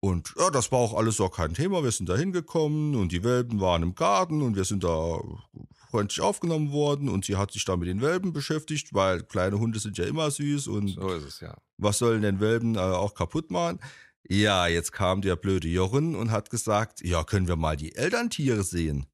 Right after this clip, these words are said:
Speaker 1: Und da hat natürlich der Züchter gesagt, „Das ist gar kein Problem. Moment.“ Und da hat er die Tür aufgemacht und da sind dann da zwei ausgewachsene Toller, die sind ja jetzt auch nicht, äh, riesig groß,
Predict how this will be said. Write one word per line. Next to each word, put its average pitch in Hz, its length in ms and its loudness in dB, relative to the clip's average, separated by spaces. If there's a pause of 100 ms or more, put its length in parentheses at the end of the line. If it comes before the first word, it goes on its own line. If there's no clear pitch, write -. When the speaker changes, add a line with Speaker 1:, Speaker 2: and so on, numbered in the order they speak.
(540)
Speaker 1:
Und 87 80 0
da 80 140 2
hat 104 240 0
natürlich 95 320 2
der 87 140 2
Züchter 101 260 0
gesagt, - 260 -4
„Das 65 120 -6
ist - 160 -10
gar 82 160 -4
kein 82 240 -2
Problem. 98 600 -2 (120)
Moment.“ 127 640 2 (480)
Und 98 120 2
da 92 160 4
hat 95 160 0
er 104 100 6
die 90 140 0
Tür 107 300 2
aufgemacht 185 680 2
und 180 100 -2
da 127 140 4
sind 104 160 0
dann 110 160 2
da 120 220 2
zwei 92 300 0
ausgewachsene 110 800 2
Toller, 113 340 2
die 73 100 -8
sind 85 180 -6
ja 85 100 -2
jetzt 80 160 -4
auch 85 240 -8
nicht, 76 260 -8
äh, 69 120 -6
riesig 104 480 -4
groß, 175 420 -2